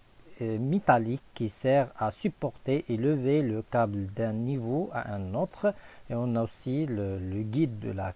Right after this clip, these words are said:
cabine qui sert à guider la direction de dépa-, déplacement de la cabine. Euh, verticalement, il y a aussi contrepoids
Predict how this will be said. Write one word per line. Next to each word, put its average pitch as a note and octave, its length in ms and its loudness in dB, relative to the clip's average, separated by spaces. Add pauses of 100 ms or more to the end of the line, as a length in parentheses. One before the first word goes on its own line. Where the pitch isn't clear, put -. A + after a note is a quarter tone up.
cabine A2 480 0
qui G#2 140 -4
sert A#2+ 260 0 (100)
à G#2 160 0
guider D3 520 2
la G#2+ 480 2
direction B2 640 -2
de G2+ 160 -4
dépa-, A2 420 -2 (220)
déplacement A#2+ 800 -2 (320)
de G#2 100 -2
la G2 140 0
cabine. A2 460 -4 (540)
Euh, A#2 320 2
verticalement, C3 920 0 (140)
il B2 180 0
y A#2 100 2
a B2 520 6
aussi A#2 520 -2
contrepoids B2 800 2